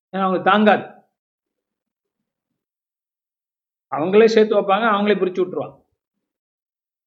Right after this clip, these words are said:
இப்படியெல்லாம் நம்ம பார்க்கிறோம் உலகத்துல. But they can't take it. அந்த சமாதானம்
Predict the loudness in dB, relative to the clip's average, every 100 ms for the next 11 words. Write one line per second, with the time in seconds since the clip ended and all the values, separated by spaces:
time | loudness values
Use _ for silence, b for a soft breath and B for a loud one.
0 | _ _ _ _ _ 0 2 4 4 2
1 | 4 2 2 -2 0 -2 -2 -8 -12 _
2 | _ _ _ -20 -20 _ _ _ _ _
3 | _ _ _ _ -2 0 0 0 2 0
4 | 2 0 -2 -16 _ _ _ _ _ -10
5 | -4 -4 -2 0 2 4 2 0 -6 -18